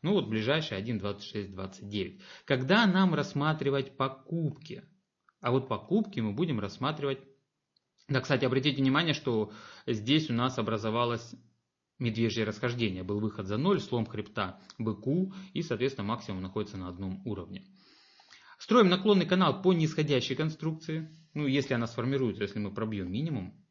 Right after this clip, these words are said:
тогда у нас будет нисходящая конструкция. Э, по ней строим наклонный канал и покупаем на завершении этой нисходящей конструкции формированием восходящей конструкции.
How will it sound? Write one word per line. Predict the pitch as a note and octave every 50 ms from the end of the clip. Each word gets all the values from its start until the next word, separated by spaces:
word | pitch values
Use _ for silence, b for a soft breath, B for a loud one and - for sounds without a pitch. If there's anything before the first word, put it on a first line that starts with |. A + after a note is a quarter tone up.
| _ _
тогда | - G#2+ G2+ A2 G#2
у | G2
нас | F#2+ F#2+ F#2+
будет | G2 G2 F#2+ -
нисходящая | G#2+ G#2 - A2 G2 F#2+ F2+ - - -
конструкция. | - C#3 C#3+ - - A3 A#3 - - G3 F3+ F3+ B B B B B B B
Э, | B2+ B2+ B2
по | - E3
ней | F#3+ G#3 F#3+ D3+
строим | - - E3 E3 C#3+ B2+
наклонный | C3 D3 D#3 E3 D3+ B2+ A2+ A2 G#2+
канал | - C3 C3 C#3+ D#3+ F3 F#3 F3+ - - - -
и | - D#3 D#3+
покупаем | D#3 - - B2 A2 - - - A#2 A2 G2 - - A2 F#2+ F#2 F#2+ A2 D#3 F#3 G3+ A3 G#3 - - - _ _ _ _
на | C3 A#2+
завершении | A2 A#2 B2 C3+ - - A#3 A#3 A3 G#3+
этой | G#3 G#3 G3+
нисходящей | G3 F#3+ - F#3 D#3+ E3+ D#3+ D#3+ D#3+
конструкции | D#3 D#3 D3 D3+ - D3+ D3+ - - B2+
формированием | - B2 G#2+ G#2+ G2+ G2+ G#2+ G2+ G2+ A#2+ C3+ C3+ B2+ A#2 A#2 A2+
восходящей | G#2+ G#2 G2+ - - F#2+ F2+ F2+ F2+ F2+ - - G2+ F#2
конструкции. | - G#2+ A2 A2 - - A2 F#2+ - - - - -